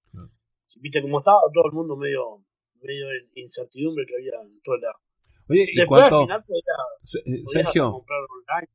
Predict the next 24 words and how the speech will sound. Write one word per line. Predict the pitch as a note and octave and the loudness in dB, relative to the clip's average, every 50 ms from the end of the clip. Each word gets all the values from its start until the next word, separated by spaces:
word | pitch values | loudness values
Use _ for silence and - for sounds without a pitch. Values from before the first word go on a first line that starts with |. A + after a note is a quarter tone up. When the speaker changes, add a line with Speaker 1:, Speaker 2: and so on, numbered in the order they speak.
| _ _ - - - | _ _ -20 -10 -2
Speaker 1:
¿compraste | - B2+ A#2 A#2 D3+ E3+ - - F3 | -2 0 0 0 -2 -2 0 0 0
mucho | F3 F3 E3+ F3 E3+ | 0 0 0 0 -2
papel | D#3+ D#3 D#3 D#3+ D#3 D3+ | -2 -4 -4 -4 -4 -2
higiénico? | D3 E3+ D#3+ D3 B2 G2+ G#2+ G#2+ A2+ A2 - _ _ _ _ _ _ _ _ _ _ _ _ _ _ _ _ _ _ _ _ _ _ _ _ _ _ _ | -2 -2 -2 -2 -4 -6 -8 -10 -10 -12 -14 _ _ _ _ _ _ _ _ _ _ _ _ _ _ _ _ _ _ _ _ _ _ _ _ _ _ _
Speaker 2:
No, | - F#3 F#3+ F3 E3 D#3 D3+ | -2 0 4 6 6 6 4
no | E3 F#3+ G3+ | 2 0 -4
me | G3 E3+ | -6 -6
metí | D3+ C#3+ C#3+ C#3 E3+ | -8 -10 -12 _ -18
en | D#3+ C#3+ | -18 -18
esa | B2+ _ B2+ | -18 _ -16
boludez, | B2 B2+ B2+ A#2+ B2+ C3+ D3 D#3 D3+ C#3 | -14 -14 -16 -18 -16 -14 -12 -10 -10 -12
no, | C3 C3 C3 | -12 -16 -20
no. | B2+ B2+ B2+ B2 A#2+ A2 | -20 -20 -20 -20 _ _
De | A2 _ _ _ _ | _ _ _ _ _
Speaker 1:
Pero | C3 C#3 D3 | -10 -4 -2
Speaker 2:
última | - - A2 - F3 D#3 C#3+ | -2 -2 -2 -4 -6 -8 -8
había | C#3+ D3 C#3 C#3 | -4 -4 -4 -4
mucha | D3 D3 C#3+ - - B2 | -4 -8 -14 -10 0 2
agua, | D3 E3+ D#3+ C#3 A#2+ - _ | 2 2 2 0 -4 -6 _
¿sabes? | - E3 - - - _ _ _ _ _ _ _ _ _ _ _ _ - - - - - - - - - A#3+ E3+ E3 - - | -8 -8 -8 -8 -12 _ _ _ _ _ _ _ _ _ _ _ _ -6 -6 -6 -6 -16 -20 -10 -4 -2 -2 -2 -4 -6 -10
No, | - - - | -10 -8 -8
no, | - C3+ C3 | -8 -10 -10
no. | |
Speaker 1:
<laughs> | C3 - - - _ - - - - _ _ - - - _ _ _ - - - _ _ - - - _ _ - - - - - - - - - | -10 -10 -12 -12 _ -8 -8 -8 -8 _ _ -12 -12 -12 _ _ _ -16 -16 -16 _ _ -16 -16 -16 _ _ -20 -16 -16 -16 -10 -6 -6 -6 -6